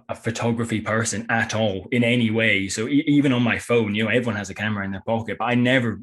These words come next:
never used it at all. I never really, yeah, enjoyed photography or had any interest in it. But then, you know, when you, when you're looking back at, at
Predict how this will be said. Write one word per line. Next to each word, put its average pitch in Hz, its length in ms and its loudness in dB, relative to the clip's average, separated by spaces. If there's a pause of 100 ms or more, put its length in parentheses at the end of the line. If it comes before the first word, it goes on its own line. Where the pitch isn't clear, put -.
never 127 320 2
used 110 420 0
it 101 140 -10
at 110 300 -8
all. 107 100 -4
I 104 60 -4
never 110 240 -2
really, 104 420 -4 (600)
yeah, 110 240 0
enjoyed 117 360 2
photography 98 460 -6
or 98 60 -4
had 107 180 -2
any 104 160 -4
interest 110 440 -2
in 95 120 -10
it. 110 300 -6
But 135 340 2
then, 123 320 2
you 160 80 2
know, 196 160 4
when 175 160 0
you, 147 260 4
when 151 120 4
you're 143 100 4
looking 147 380 2
back 117 460 0
at, 117 200 -4 (100)
at 113 220 -4